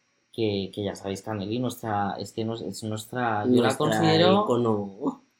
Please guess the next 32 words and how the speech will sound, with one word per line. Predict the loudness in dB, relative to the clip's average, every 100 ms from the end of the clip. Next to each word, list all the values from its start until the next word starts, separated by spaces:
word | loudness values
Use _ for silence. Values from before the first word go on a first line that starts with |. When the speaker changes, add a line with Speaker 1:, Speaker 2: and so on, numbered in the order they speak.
| 0
Speaker 1:
yo | 4
la | 4 4
considero | 0 0 2 4 4 2
como | 0 2 2 2 2 2 0 -2 -6 -6
madrina | -2 0 2 2 4
del | 2 0
podcast. | -2 -4 -4 -8 -8 -14 -14 -16 _ _
En | -2 0 4
plan, | 8 10 8 4
Speaker 2:
Ah. | -2 -4 0 2
Speaker 1:
esto | 4 4 10 10
no, | 10 8 10 10 10 8 8 6
Speaker 2:
Sí. | 6
Speaker 1:
ella | 8 8
no | 8 12
ha | 12 12
dicho | 10 8 10
nada | 10 10
respecto | 8 4 6 6 10 12
Speaker 2:
Fue, | 12
Speaker 1:
a |
esto. | 8 4 2
Speaker 2:
fue | 8 8 10
ella | 8 6
la | 4
que | 2
apareció | 2 0 0 2 2
y | 4
de | 4
bebé | 4 2 2
te | 0
dijo, | -2 -4 -6 -6 -8